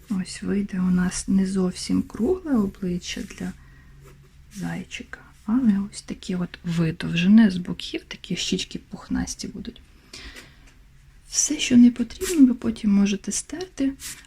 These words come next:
але якщо ви будете розфарбовувати гуашю, то дуже сильно не переймайтеся тим, що у вас залишається слід від олівця, коли ви стираєте, тому що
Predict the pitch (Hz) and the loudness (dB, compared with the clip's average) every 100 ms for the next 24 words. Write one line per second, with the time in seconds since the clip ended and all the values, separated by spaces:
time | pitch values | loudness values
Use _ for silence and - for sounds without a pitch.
0 | - 190 196 196 - 214 208 196 196 190 | -4 2 4 2 0 0 2 4 2 0
1 | 180 - - 180 190 190 190 - 180 185 | -4 -4 -6 -2 0 0 0 -2 -2 0
2 | 202 262 - 226 - - 214 226 220 202 | 2 0 0 -6 -8 -2 2 4 4 2
3 | 185 185 190 - 196 180 180 180 - 180 | 2 0 0 -2 2 4 4 2 -2 -2
4 | 170 165 180 269 269 262 226 - 208 - | 0 2 2 0 0 -4 -4 0 0 0
5 | 196 190 185 190 185 180 - 180 180 180 | -2 0 0 2 4 2 0 0 0 0
6 | - - 180 180 - 175 180 - - 180 | -4 -4 -4 -4 -4 -4 -4 -4 -4 -4
7 | 180 180 185 - 190 180 175 - - 190 | -4 -4 -4 -8 -6 -2 -2 -4 -4 0
8 | 185 - | 0 -2